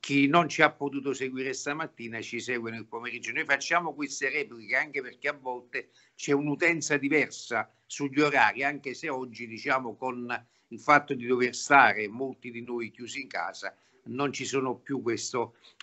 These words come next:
queste distinzioni di fasce, però è una nostra abitudine che non perdiamo di replicare nel pomeriggio.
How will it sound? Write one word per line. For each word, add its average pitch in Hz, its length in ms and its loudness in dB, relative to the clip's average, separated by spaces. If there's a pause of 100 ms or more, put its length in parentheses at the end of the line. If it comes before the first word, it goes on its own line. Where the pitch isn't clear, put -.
queste 123 300 2
distinzioni 123 480 -2
di 123 100 -4
fasce, - 400 -2
però 131 260 2 (280)
è 131 80 0
una 139 200 4
nostra 143 640 2
abitudine 117 760 -8
che 110 100 -6
non 117 240 -10
perdiamo 98 680 -2
di 101 200 -4
replicare 110 680 2
nel 104 240 -10
pomeriggio. 113 640 -2